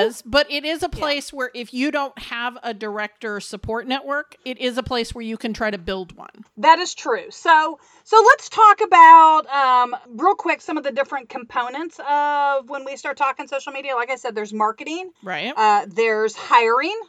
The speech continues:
Speaker 2: Uh, there's understanding your staff w-, and parents. So what do your staff have and use?
Speaker 1: And then
Speaker 2: What do your parents have and use?
Speaker 1: and,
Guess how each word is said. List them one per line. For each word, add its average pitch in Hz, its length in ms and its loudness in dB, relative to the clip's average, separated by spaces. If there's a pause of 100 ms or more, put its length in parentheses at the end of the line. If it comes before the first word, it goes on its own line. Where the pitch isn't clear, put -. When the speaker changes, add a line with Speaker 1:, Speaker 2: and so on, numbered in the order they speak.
Speaker 2:
Uh, 220 400 4
there's 254 400 0
understanding 294 1200 -6 (120)
your 240 300 0
staff 220 680 -4
w-, 220 160 -10 (220)
and 220 420 -6
parents. 208 500 -6 (100)
So 247 160 0
what 247 320 0
do 311 80 -10
your 339 220 -10
staff 320 380 -2
have 269 280 -2
and 294 160 -8
use? 220 380 -8 (520)
Speaker 1:
And 247 200 -2
then 269 80 -2
Speaker 2:
What 269 180 6
do 320 60 -4
your 311 160 -6
parents 320 480 0
have 247 240 4
and 220 120 -4
use? 202 120 -6
Speaker 1:
and, 240 420 -2